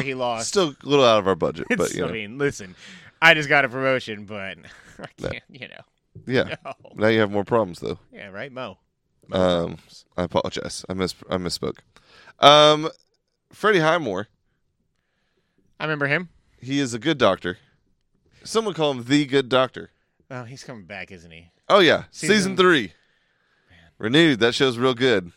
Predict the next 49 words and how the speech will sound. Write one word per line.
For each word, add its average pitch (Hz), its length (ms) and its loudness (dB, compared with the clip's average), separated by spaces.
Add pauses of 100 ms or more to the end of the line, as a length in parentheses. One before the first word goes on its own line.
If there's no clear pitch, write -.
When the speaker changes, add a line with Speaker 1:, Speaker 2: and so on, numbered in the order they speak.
(100)
Speaker 1:
If 110 140 -10
ever 175 180 0
there 165 120 -2
were 151 120 -2
a 139 60 -4
pilot, 135 320 0
Speaker 2:
I'm, 123 60 -2
like, 120 140 6
Speaker 1:
I 117 40 -8
was 117 60 -10
Speaker 2:
four 147 340 4
Speaker 1:
like, 147 80 2
Speaker 2:
episodes 139 300 -4
behind, 147 380 0
but 120 80 2
Speaker 1:
"There 226 120 -2
is 135 160 -12
no 139 200 -8
shot 110 420 -10
this 107 160 -14
shit 107 260 -14
makes 110 240 -12
it." 160 140 -8 (1000)
Speaker 2:
Oh, 160 160 4
man. 135 320 2 (440)
Speaker 1:
<sighs> - 440 -16
Man. 98 280 -18 (120)
Speaker 2:
It's 117 120 -8
good 143 200 -2
stuff. 117 340 2
Speaker 1:
I - 40 -10
hated 113 380 -8
that 95 140 -14
<laughs> - 0 -
pilot. - 560 -16 (680)
Speaker 2:
Um, 143 260 4
I 143 160 4
didn't 175 180 -2
like 143 140 -2
it 139 100 -4
either, 120 220 0
but 87 200 -4
the 104 100 -4
rest 117 160 2
of 104 80 -10
that - 60 -6
<laughs> - 0 -
show's 117 280 2
real 107 100 -2